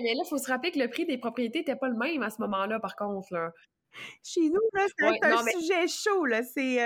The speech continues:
Speaker 2: euh, non, non, le dix-sept, dix-huit pour cent, là, lui, là, il fait plus mal que ta valeur de maison en ce moment. Puis je suis comme,
Speaker 1: Ouais, mais la, tu sais, la moyenne des hypothèques était pas de, tu sais, m-, moi, je, je travaille dans le coin de Blainville. Je veux dire, la moyenne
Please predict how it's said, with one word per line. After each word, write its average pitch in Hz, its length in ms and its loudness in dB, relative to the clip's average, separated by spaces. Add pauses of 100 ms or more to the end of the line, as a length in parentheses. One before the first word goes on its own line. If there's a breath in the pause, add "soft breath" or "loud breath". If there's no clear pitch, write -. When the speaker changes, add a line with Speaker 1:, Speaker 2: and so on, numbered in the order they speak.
Speaker 2:
euh, 240 40 2
non, 269 120 0
non, 403 240 2 (320 loud breath)
le 269 240 2
dix-sept, 370 320 0
dix-huit 311 500 0
pour 370 140 0
cent, 415 400 2
là, 370 160 2
lui, 339 320 4
là, 359 180 2
il 320 140 4
fait 285 140 0
plus 349 180 0
mal 359 300 4
que 320 120 0
ta 285 160 2
valeur 262 260 2
de 277 80 2
maison 254 300 2
en 277 80 0
ce 269 80 -6
moment. 269 160 2
Puis 285 80 -6
je 285 40 -12
suis - 80 -14
comme, 208 320 0 (1200 soft breath)
Speaker 1:
Ouais, 190 60 -2
mais 190 100 2
la, 190 140 2
tu - 240 -4
sais, - 20 2
la 208 160 4
moyenne 208 400 0
des 208 240 -2
hypothèques 269 520 -2
était 180 360 -4
pas 240 180 -2
de, 175 440 -2
tu 175 80 -10
sais, 220 140 -6
m-, 180 440 -6
moi, 190 160 -8
je, 190 180 -8
je 170 120 -8
travaille 196 200 -2
dans - 60 -2
le - 60 -4
coin 214 160 -6
de 196 60 -6
Blainville. 185 520 -4
Je 185 100 -12
veux 160 60 -18
dire, 170 140 -6
la 160 140 -4
moyenne 185 400 -4